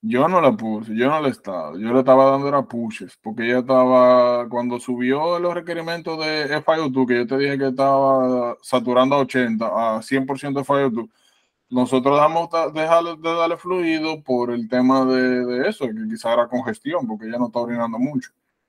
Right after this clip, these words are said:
Eh, bueno, es un detain podría ser, pushes,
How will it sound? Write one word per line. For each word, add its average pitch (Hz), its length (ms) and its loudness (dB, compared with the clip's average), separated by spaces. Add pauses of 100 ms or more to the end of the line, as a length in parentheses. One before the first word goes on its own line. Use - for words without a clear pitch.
(580)
Eh, 117 840 0 (2250)
bueno, 220 380 8
es 180 140 2
un 175 120 -2
detain 175 360 6
podría 160 380 2
ser, 185 320 2
pushes, 185 560 -2